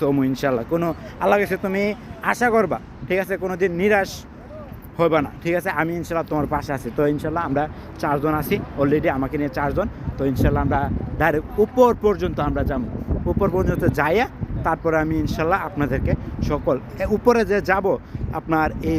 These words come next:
ভিতরে দিয়ে যে যাবো আমরা দেখাবো কীভাবে আমরা উপরে উঠি, ঠিক আছে। আর কত ঘন্টা লাগে অবশ্যই আমি আপনাদেরকে এটা জানাবো। কত ঘন্টা ভিডিও তো করা যাবে না, দেখা যাচ্ছে আমি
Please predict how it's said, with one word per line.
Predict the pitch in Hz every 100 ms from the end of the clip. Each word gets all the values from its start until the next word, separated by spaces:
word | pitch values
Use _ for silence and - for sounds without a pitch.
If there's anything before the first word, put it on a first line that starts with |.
| 135
ভিতরে | 160 170 190 190 175
দিয়ে | 196 180
যে | 180 180
যাবো | 190 165
আমরা | 147 131
দেখাবো | 151 151 120 - - - - -
কীভাবে | 151 147 147 185 175 131
আমরা | 139 143 156
উপরে | 175 151 131
উঠি, | 160 131 104 120
ঠিক | 147 175
আছে। | 208 - - - 123
আর | 123 214
কত | 226 208 147
ঘন্টা | 170 175 202
লাগে | 208 202 147
অবশ্যই | 165 - 180 143
আমি | 143 156
আপনাদেরকে | 139 156 139 139 202 - - -
এটা | 131 131
জানাবো। | 160 139 123
কত | 190 196
ঘন্টা | 175 170 170
ভিডিও | 175 202 196
তো | 170 -
করা | 180 170
যাবে | 202 240
না, | 240 - - - - 160
দেখা | 156
যাচ্ছে | 151 151
আমি | 156